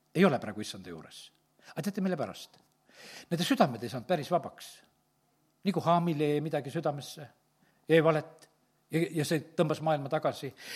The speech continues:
Eh, või see oli nagu Iisrael, kes ühel hetkel, kui ta oli Egiptusest välja tulnud, ta teeb kuldvasika.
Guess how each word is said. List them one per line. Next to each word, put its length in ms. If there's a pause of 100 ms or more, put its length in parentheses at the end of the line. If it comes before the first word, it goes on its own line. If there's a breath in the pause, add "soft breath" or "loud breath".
(120 loud breath)
Eh, 200
või 160
see 120
oli 200
nagu 260 (500 loud breath)
Iisrael, 480
kes 160
ühel 220
hetkel, 260
kui 80
ta 100
oli 120
Egiptusest 380
välja 220
tulnud, 260
ta 120
teeb 160
kuldvasika. 640